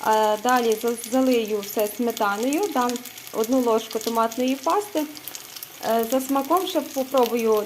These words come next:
чи треба сіль, перець, е, ще якусь, можливо, спецію. А, ну і тоді воно так добре увариться, і в мене соус буде готовий. Можна д-, добавляти і до гречки, і до рису, і до, а, м,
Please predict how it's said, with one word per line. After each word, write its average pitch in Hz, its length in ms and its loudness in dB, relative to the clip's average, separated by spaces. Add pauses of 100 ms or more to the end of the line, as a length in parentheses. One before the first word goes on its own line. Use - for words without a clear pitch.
чи 247 80 0
треба 220 320 0
сіль, 302 340 -2
перець, 269 680 0
е, 214 420 2 (100)
ще 269 160 0
якусь, 254 320 -2
можливо, 233 360 -2
спецію. 233 560 -2 (600)
А, 214 240 0
ну 269 120 2
і 285 100 2
тоді 254 260 0
воно 226 240 0
так 220 180 0
добре 226 280 2
увариться, 269 680 2
і 220 420 0 (280)
в 233 80 -4
мене 254 400 2 (100)
соус 220 240 0 (120)
буде 220 200 0
готовий. 247 480 2 (380)
Можна 254 360 2 (100)
д-, 233 60 0 (140)
добавляти 233 640 4
і 269 100 -2
до 269 160 0
гречки, 233 800 -2
і 254 80 -2
до 262 160 -2
рису, 226 600 0 (120)
і 233 120 -4
до, 233 320 2 (760)
а, 214 500 4
м, 226 240 -2